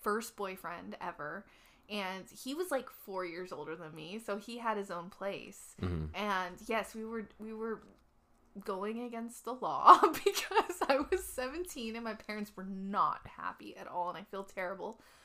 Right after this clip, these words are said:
Speaker 1: for all the things I said <laughs> to them during that age. Oh God, I threatened to, like, leave and run away with him
Speaker 2: Me
Speaker 1: and all
Speaker 2: too.
Speaker 1: this <laughs> stuff.
Speaker 2: You want me to cut this out? Or
Speaker 1: No!
Speaker 2: leave it? Okay.
Speaker 1: <laughs> You're good.
Speaker 2: My mom,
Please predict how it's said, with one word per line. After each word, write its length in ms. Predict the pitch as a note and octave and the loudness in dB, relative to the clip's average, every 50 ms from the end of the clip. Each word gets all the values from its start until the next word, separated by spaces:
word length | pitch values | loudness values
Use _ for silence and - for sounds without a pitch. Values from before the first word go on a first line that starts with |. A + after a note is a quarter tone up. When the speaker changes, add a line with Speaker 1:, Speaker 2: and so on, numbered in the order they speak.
| - - | -20 -10
Speaker 1:
for 140 | - A3+ G#3+ | -6 -6 -2
all 180 | - B2 F3 F3+ F3+ | 0 2 2 2 2
the 60 | F#3+ | 0
things 260 | - - F#3 D#3+ F#3 - | -6 -10 -12 -8 -4 -2
I 80 | E3+ | -2
said 280 | F3 - - G3+ G3 A3 | -2 0 -2 -2 -2 0
<laughs> 60 | A3 | 2
to 60 | A3+ D4+ | 2 4
them 240 | C4+ - - D4 C#4+ | 6 8 8 6 6
during 340 | - - D4 C#4 A#3 A#3 A3+ | 6 4 2 2 2 0 -2
that 180 | A3+ G3+ F#3 - | -2 -2 -2 -2
age. 440 | - E3+ F3 E3+ F3 F3 G3 A3+ - - - - - - - - | -2 -2 -2 -2 -4 -6 -8 -10 -14 -16 -18 -18 -18 -16 -4 8
Oh 340 | - A3 A#3 A#3 A#3+ A3+ A3 - | 12 12 12 12 12 12 12 10
God, 240 | - B3 A3+ G3+ G3+ | 6 8 8 8 8
I 80 | G3+ G#3 | 8 2
threatened 420 | A#3 - A3 G3+ G3+ - A3+ A3+ G#3+ | 0 0 0 0 0 0 -2 -4 -4
to, 120 | A#3+ G3+ | -4 -6
like, 260 | - - - - - G#3 G#3+ | -6 -6 -6 -6 -8 -10 -6
leave 680 | A#3+ C4+ D4 D4 C#4+ C#4 C4+ C4+ C4 C4 C4 C4+ B3+ | -4 -2 -2 -2 -2 -4 -4 -4 -4 -4 -4 -4 -4
and 120 | A#3 G#3 F#3+ | -6 -6 -4
run 140 | F3 E3+ E3 | -6 -6 -8
away 320 | E3+ F3+ - C#4 D4+ C#4+ | -4 0 0 0 0 0
with 220 | C4+ C4 C#4 C4+ | -2 -6 -6 -6
him 480 | - D4 C4 B3 A#3+ A#3+ A#3+ A#3+ A#3+ A#3 | -6 -4 -4 -2 -2 -2 -2 0 0 0
Speaker 2:
Me 20 | - | -2
Speaker 1:
and 60 | F#3+ E3 | -2 0
all 180 | D3 G3 A3 | 0 0 0
Speaker 2:
too. 40 | G#3+ G3+ | 0 0
Speaker 1:
this 140 | - - | -2 -4
<laughs> 60 | - - | -6 -10
stuff. 480 | - - - E4 E4 - - D#4+ - - G#4+ - - - - - - - | 2 6 8 8 8 8 6 6 8 6 2 2 0 -12 -20 -16 -4 4
Speaker 2:
You 140 | A2 A#2+ | 8 10
want 100 | B2 C3 | 10 12
me 60 | C3+ D#3 | 12 12
to 40 | C3+ | 12
cut 160 | - D3+ B2+ | 12 10 10
this 200 | - C3+ B2+ - | 10 8 6 8
out? 200 | A#2+ A2+ C3 D3+ | 10 10 10 12
Or 20 | C#3+ | 12
Speaker 1:
No! 640 | - F4 G4 G#4 G#4 G#4 F#4+ F4 D4+ C#4 C#4 C#4 - - | 12 12 12 12 12 12 12 12 12 12 12 12 12 12
Speaker 2:
leave 120 | - - - | 10 6 6
it? 20 | - - | 8 8
Okay. 200 | G#4+ G4 - D#4+ | 8 8 8 6
Speaker 1:
<laughs> 0 | |
You're 140 | D#4 G4 C#4+ B3 - - | 4 4 2 2 4 6
good. 600 | - - - D#4 D4 B3 C4 C4 - C4 C#4 - - E4 - - - G4 - - - - A4 - - - - - | 8 8 8 6 2 0 -2 -4 -6 -8 -12 -12 -12 -14 -16 -16 -12 -8 -8 -8 -6 -6 -8 -8 -8 -10 -2 4
Speaker 2:
My 180 | G#2 A#2 B2 C#3+ | 6 8 8 10
mom, 400 | C#3+ C#3 C3 C3 C3 B2 B2 | 10 10 10 10 8 6 4